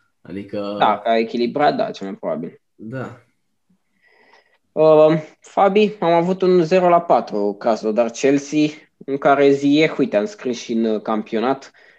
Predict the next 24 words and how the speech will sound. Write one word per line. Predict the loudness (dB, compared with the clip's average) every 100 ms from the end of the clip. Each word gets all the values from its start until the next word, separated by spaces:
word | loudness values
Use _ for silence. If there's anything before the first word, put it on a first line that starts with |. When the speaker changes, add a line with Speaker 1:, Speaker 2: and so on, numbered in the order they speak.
| _ _
Speaker 2:
Pare | 2 2 2
că | 4
a | 6 6 4 0 -12 _ _
intrat | 0 2 2
cel | 2 4
mai | 4
bine | 4 4 4
dintre | 2 0 -2
toate | 0 0 2
transferurile | 0 -2 -2 0 0 0 -2 -2 -2
lui | -4 -6
Chelsea | -4 -4 -4 -8 -8
sezonul | -8 -6 -4 -4
ăsta. | -4 -2 -2 -4 -20 _ _ _ _
A | -2
intrat, | 0 0 2 0 -2 -12
a | -6 -2
dat | 2 2
gol, | 2 4 4 2 -4 _
are | -2 0 0
gol | 0 0
și | 0 -4
în |
campionat. | -4 -4 -2 0 0 0 -4 -20